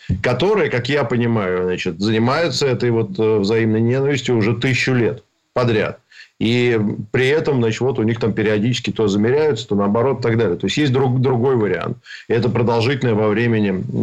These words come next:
а, ненависть народов. Есть те, которые сосуществуют относительно спокойно.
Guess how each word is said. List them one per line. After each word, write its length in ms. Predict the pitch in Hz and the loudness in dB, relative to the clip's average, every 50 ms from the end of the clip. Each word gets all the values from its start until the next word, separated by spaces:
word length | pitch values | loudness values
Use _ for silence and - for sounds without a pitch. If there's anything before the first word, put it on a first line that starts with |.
| 104 | 0
а, 220 | - 92 95 92 87 | 0 0 0 0 0
ненависть 480 | 95 101 110 113 110 104 98 92 - - | 2 2 2 2 2 2 2 0 0 0
народов. 340 | 101 98 92 85 76 - - | 0 0 0 0 -2 -2 -2
Есть 220 | 131 151 147 - | 0 0 0 0
те, 140 | 165 170 165 | 0 0 0
которые 480 | 156 160 135 151 151 147 147 143 131 123 - - - - | 0 0 0 2 2 2 2 2 0 -2 -6 -14 -12 -6
сосуществуют 840 | - 147 143 127 - 139 120 - - - 135 147 151 147 131 - | -2 -2 0 0 0 -2 -2 -2 -2 0 0 2 2 2 2 0
относительно 560 | 123 113 104 120 113 113 127 123 - - 131 | 0 0 0 0 0 0 -2 -2 -2 -2 -4
спокойно. 640 | - - - 120 110 110 - 127 104 90 82 92 - | -4 -2 -2 -2 -2 0 0 0 0 0 -2 -4 -8